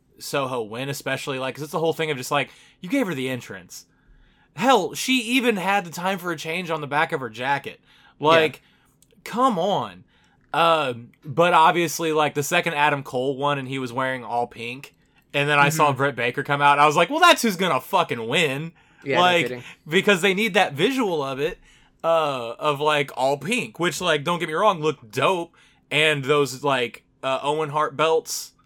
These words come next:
Speaker 1: um, those things were gorgeous. Did, like, you know what those were based off of, right?
Speaker 2: Yeah, the Smoky Mountain.
Speaker 1: The, no, Stampede. Smoky Mountain
Speaker 2: Stampede.
Speaker 1: was, like,
Speaker 2: Ex-,
Speaker 1: yeah.
Speaker 2: I misspoke. Yeah, Stampede.
Speaker 1: Yeah, Stampede, uh, Nor-, or North American Championship belts, uh,
Speaker 2: Mm-hmm.
Speaker 1: which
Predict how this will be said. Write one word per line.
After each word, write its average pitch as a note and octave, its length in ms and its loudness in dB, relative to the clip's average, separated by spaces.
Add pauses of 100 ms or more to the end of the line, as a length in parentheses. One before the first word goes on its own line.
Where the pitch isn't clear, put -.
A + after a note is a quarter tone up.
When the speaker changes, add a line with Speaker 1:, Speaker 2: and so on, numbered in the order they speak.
(460)
Speaker 1:
um, A2 640 -4 (120)
those D3+ 300 2
things C3+ 200 -6
were A#2 120 -4
gorgeous. A#2+ 540 -4
Did, D3+ 320 -4
like, C#3+ 200 0
you D#3 80 -8
know E3+ 120 0
what D#3+ 120 2
those D#3 160 2
were C3 100 -4
based C3+ 280 -6
off A2+ 180 -6
of, G#2+ 140 -10
right? A#2 340 -6 (320)
Speaker 2:
Yeah, D#3+ 280 2
the C#3+ 160 -2
Smoky D3+ 320 -4
Mountain. C#3 480 -8 (440)
Speaker 1:
The, C3+ 320 -8
no, D#3 300 2
Stampede. C3+ 480 -4
Smoky C#3+ 340 -4
Mountain C3 200 0
Speaker 2:
Stampede. F#3+ 100 2
Speaker 1:
was, F#3 140 0
like, A#2 160 -2
Speaker 2:
Ex-, - 280 -8
Speaker 1:
yeah. B2 260 -4
Speaker 2:
I - 100 0
misspoke. D3 360 -2
Yeah, B2+ 100 0
Stampede. B2+ 380 -6 (600)
Speaker 1:
Yeah, C3 220 -2
Stampede, C#3 580 -6
uh, B2 140 -4
Nor-, C#3 320 -6
or B2+ 280 -4
North C3+ 260 -2
American C3+ 360 -8
Championship C#3 540 -8
belts, C#3+ 500 -6
uh, B2 200 -4
Speaker 2:
Mm-hmm. D#3+ 120 -4
Speaker 1:
which C#3+ 300 2